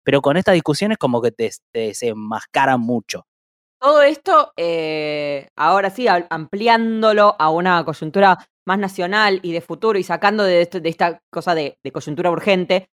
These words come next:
Speaker 2: eh, en un contexto en el que hace tres semanas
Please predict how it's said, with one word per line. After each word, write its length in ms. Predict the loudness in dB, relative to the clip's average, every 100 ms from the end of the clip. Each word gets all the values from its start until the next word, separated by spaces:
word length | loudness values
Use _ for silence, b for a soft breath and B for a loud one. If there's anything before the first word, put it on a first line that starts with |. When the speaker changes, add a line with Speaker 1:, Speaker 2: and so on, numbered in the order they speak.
| _ _ -4
Speaker 2:
eh, 440 | -2 0 0 -2 -2
en 140 | -2
un 100 | 0
contexto 400 | 0 0 0 0
en 80 | 0
el 100 | 0
que 180 | -2 0
hace 240 | -2 -2
tres 180 | -4 -2
semanas 400 | 0 0 0 -2